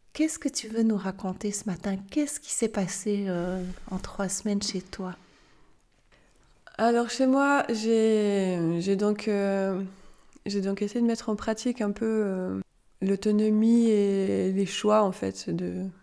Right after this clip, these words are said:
Speaker 2: des garçons.
Speaker 1: Mhm.
Speaker 2: En, au lieu, au lieu d'essayer d'imposer, euh, mon avis, <laughs> de leur laisser, euh, choisir, enfin,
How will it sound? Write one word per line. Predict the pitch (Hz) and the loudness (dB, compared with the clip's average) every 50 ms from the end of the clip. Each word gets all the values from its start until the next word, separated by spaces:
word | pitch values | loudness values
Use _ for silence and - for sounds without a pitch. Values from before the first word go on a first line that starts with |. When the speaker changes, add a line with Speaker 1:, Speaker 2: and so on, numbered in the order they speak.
| _ - - | _ -16 -8
Speaker 2:
des | - 180 | -6 -6
garçons. | 180 180 - - - 185 190 233 240 - _ - _ _ _ - _ _ _ _ _ _ _ _ _ _ _ _ _ - - | -6 -6 -8 -8 -8 -6 -6 -6 -8 -12 _ -20 _ _ _ -20 _ _ _ _ _ _ _ _ _ _ _ _ _ -6 -4
Speaker 1:
Mhm. | 180 180 185 180 185 214 - - - - _ _ _ _ - - | -4 -4 -4 -4 -6 -6 -6 -8 -16 -20 _ _ _ _ -10 -6
Speaker 2:
En, | - 180 175 180 180 180 175 175 175 175 175 - | -4 -4 -2 -2 -2 -4 -4 -4 -4 -6 -6 -6
au | - 190 | -4 -2
lieu, | 185 185 190 190 | -2 0 0 0
au | 190 190 190 190 190 202 | 2 0 0 -2 -2 -2
lieu | 196 202 208 | 2 2 2
d'essayer | 185 202 202 202 214 208 | 2 2 0 2 0 2
d'imposer, | 190 202 202 196 202 220 220 214 202 214 220 214 214 208 | 4 4 2 4 6 4 6 6 6 6 6 6 6 6
euh, | 190 180 180 170 180 185 - - - _ - - _ _ _ _ _ _ _ _ _ _ _ - | 4 2 2 2 0 -4 -6 -10 -20 _ -20 -20 _ _ _ _ _ _ _ _ _ _ _ -4
mon | 196 202 233 247 | 0 4 4 6
avis, | 240 226 214 190 185 196 208 233 240 254 247 - - - - | 6 6 4 2 2 0 0 0 -2 -4 -6 -8 -14 -10 -4
<laughs> | |
de | 226 220 208 208 196 208 | -2 -2 0 0 0 0
leur | 208 202 190 185 185 | 0 0 0 0 0
laisser, | 185 202 202 202 - 226 220 220 220 214 | -2 -2 -2 -4 -4 -2 0 0 0 0
euh, | 202 196 190 190 185 190 - - - - - - - - _ _ _ _ - | -2 -2 -4 -4 -6 -8 -10 -16 -20 -20 -20 -20 -20 -20 _ _ _ _ -12
choisir, | - - - 220 214 214 202 214 226 220 | -8 -2 2 2 4 4 2 2 0 0
enfin, | 202 - - 185 180 170 165 | -2 -2 -2 -2 -2 -2 -2